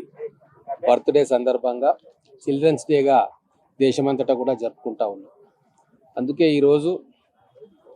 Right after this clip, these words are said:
జనరల్ హాస్పిటల్లో డెలివరీకి వచ్చే ప్రతి మహిళకు డెలివరీ అయిన తర్వాత వైఎస్ఆర్ హెల్త్ కిట్ అని చెప్పి మన సొంత నిధులతోటి వాళ్లకు హెల్త్ కిట్ ఇవ్వడం జరిగింది.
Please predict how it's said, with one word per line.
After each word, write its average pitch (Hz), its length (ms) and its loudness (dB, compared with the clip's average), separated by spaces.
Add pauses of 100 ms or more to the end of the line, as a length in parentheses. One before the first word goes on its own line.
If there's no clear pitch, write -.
(500)
జనరల్ 147 400 4
హాస్పిటల్లో 139 640 2 (240)
డెలివరీకి 151 540 0
వచ్చే 131 280 0 (1500)
ప్రతి 151 260 0
మహిళకు 135 500 -2 (560)
డెలివరీ 156 400 2
అయిన 139 160 0
తర్వాత 131 460 -2 (960)
వైఎస్ఆర్ 156 560 6
హెల్త్ 135 340 -6
కిట్ 139 180 -4
అని 127 200 -2
చెప్పి 127 260 -4 (680)
మన 127 120 0
సొంత 139 320 0
నిధులతోటి 139 600 2
వాళ్లకు 135 600 0 (360)
హెల్త్ 139 220 -6
కిట్ 139 200 -4
ఇవ్వడం 131 300 0
జరిగింది. 135 420 -2